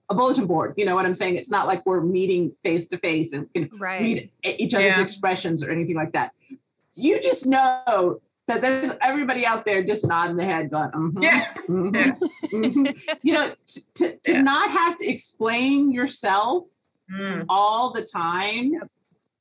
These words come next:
Speaker 1: is so liberating.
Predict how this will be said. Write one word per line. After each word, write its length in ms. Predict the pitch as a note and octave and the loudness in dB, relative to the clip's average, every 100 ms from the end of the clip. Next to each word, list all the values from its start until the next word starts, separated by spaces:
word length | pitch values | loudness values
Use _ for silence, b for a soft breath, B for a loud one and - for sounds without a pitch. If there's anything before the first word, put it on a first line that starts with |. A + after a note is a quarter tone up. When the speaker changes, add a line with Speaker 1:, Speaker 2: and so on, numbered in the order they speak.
| _ _ _ _ _ _ _ _ - | _ _ _ _ _ _ _ _ -4
Speaker 1:
is 460 | B3+ C4 B3+ - _ - | 0 2 2 -2 _ -4
so 560 | - - D4+ B3+ C4 C4+ | 0 2 2 2 2 2
liberating. 640 | B3 B3 A#3 D#3+ C#3 - | 0 0 0 0 -2 -6